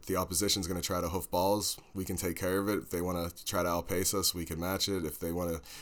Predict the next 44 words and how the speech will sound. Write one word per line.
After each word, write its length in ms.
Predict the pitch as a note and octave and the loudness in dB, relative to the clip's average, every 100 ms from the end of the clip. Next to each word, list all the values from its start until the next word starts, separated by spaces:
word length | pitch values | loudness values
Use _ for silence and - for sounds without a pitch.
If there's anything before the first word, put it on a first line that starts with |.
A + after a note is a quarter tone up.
| - - | -10 -2
go 160 | F#2 | -2
for 200 | F2+ F2+ | 0 0
a 40 | E2+ | 2
five 300 | F#2+ F2+ E2 | 2 2 2
five 300 | F2+ F#2 F2+ | 2 2 0
against 300 | F2 E2+ F#2+ | 0 0 0
Nottingham 280 | F2+ F2 D#2+ | 0 -2 -2
Forest, 380 | F#2 F#2+ G2 | -2 0 0
we 120 | F#2 F2+ | -2 -2
can 100 | F2+ | -2
do 100 | F2 | 0
that 200 | F2 E2 | 0 0
too. 260 | G2 F#2+ F#2+ - - - - - | 0 0 -2 -10 -20 -20 -20 -12
So, 380 | - F2+ E2+ C#2+ - | -4 2 2 0 -2
I, 100 | F#2 | -4
there's, 240 | F2 A#2 A#2 | 2 2 4
there's 220 | A2 A#2 | 4 4
been 140 | B2 | 6
a 60 | A2 | 6
lot 220 | G#2+ A2 | 6 6
of 60 | G#2 | 6
ways 240 | G#2 G#2 | 4 2
that 80 | F2+ | 2
Villa 180 | G2 G2 | 2 0
can 140 | G2 | 0
win 260 | F#2 F2+ D#2+ - | 0 0 -4 -4
games. 500 | G2+ G#2 G#2 G#2 - - | 0 2 2 2 0 -4
It's 320 | G2 - - - | 0 2 2 2
not 240 | G#2 G2+ | 2 4
always 400 | G2+ F#2+ F2+ - | 6 4 4 2
the 180 | - F2 | 0 -2
most 280 | F#2 F2+ E2+ | 0 0 2
exciting, 520 | - - F#2 G2+ G2+ | 4 6 6 4 2
and 80 | F2 | 0
I 60 | |
think 180 | F2 F2+ | -2 -2
that's 160 | F2 E2+ | 0 0
what 120 | D#2+ | -2
we 80 | E2 | 0
saw 180 | F2 E2+ | 0 0
in 60 | |
the 60 | D#2+ | 0
Millwall 340 | F2 F2+ F2 | 0 0 0
fixture. 340 | F#2 F2 F#2 | -2 -4 -6